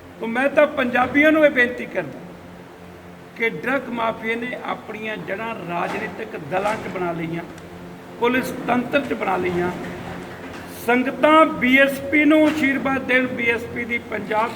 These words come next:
ਸੰਭਾਲੋ ਮੁਹਿੰਮ ਦਾ ਹਿੱਸਾ ਬਣ। ਤਾਂ ਅਸੀਂ ਪੰਜਾਬ ਦੇ ਵਿੱਚ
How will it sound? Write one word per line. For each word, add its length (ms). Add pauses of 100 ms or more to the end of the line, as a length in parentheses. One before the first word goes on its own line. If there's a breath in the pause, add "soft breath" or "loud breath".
ਸੰਭਾਲੋ 420 (440)
ਮੁਹਿੰਮ 360
ਦਾ 180
ਹਿੱਸਾ 320
ਬਣ। 260 (800)
ਤਾਂ 320
ਅਸੀਂ 240
ਪੰਜਾਬ 760
ਦੇ 140
ਵਿੱਚ 280